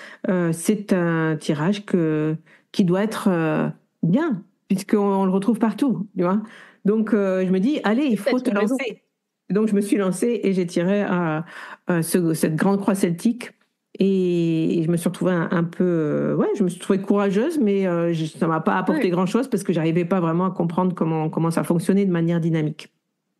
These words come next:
Speaker 2: Ouais,
Speaker 1: Donc,
Speaker 2: ouais.
Speaker 1: c'est vraiment,
Speaker 2: Et, et c'est
Speaker 1: souvent,
Speaker 2: vrai que
Speaker 1: si la personne qui, qui se retrouve dans cette situation, elle aimerait avancer dans la pratique de ses tirages, elle en a marre de poser juste une carte guidance du jour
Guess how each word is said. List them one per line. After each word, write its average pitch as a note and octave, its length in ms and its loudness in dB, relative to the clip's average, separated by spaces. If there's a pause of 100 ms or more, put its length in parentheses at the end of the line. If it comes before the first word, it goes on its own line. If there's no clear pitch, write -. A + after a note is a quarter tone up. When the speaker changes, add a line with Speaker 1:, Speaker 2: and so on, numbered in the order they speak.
(460)
Speaker 2:
Ouais, A3+ 320 -2
Speaker 1:
Donc, F#3 160 -2
Speaker 2:
ouais. A3 80 -4
Speaker 1:
c'est G#3+ 80 -6
vraiment, A3 300 2 (100)
Speaker 2:
Et, A3+ 200 0
et A#3 40 0
c'est - 140 -2
Speaker 1:
souvent, A#3+ 120 0 (160)
Speaker 2:
vrai G#3+ 100 -4
que F3+ 100 -4
Speaker 1:
si - 140 0
la G#3+ 100 2
personne A3 500 0
qui, G3 300 0
qui F#3 140 0
se - 80 -4
retrouve G#3+ 280 2
dans D4+ 100 2
cette G3 200 0
situation, G3+ 840 0
elle F3 220 0
aimerait F#3 520 0
avancer G3 600 0
dans F3+ 120 0
la E3+ 100 0
pratique F#3+ 320 0
de F#3 100 2
ses F#3+ 160 0
tirages, G3+ 480 0 (500)
elle F#3+ 200 0
en F#3 40 2
a F3+ 60 0
marre G3+ 200 2
de F#3+ 80 2
poser F3+ 320 0
juste G3+ 240 0
une G3+ 140 2
carte G3 340 -2
guidance F#3 480 2
du F#3 160 2
jour G#3+ 360 0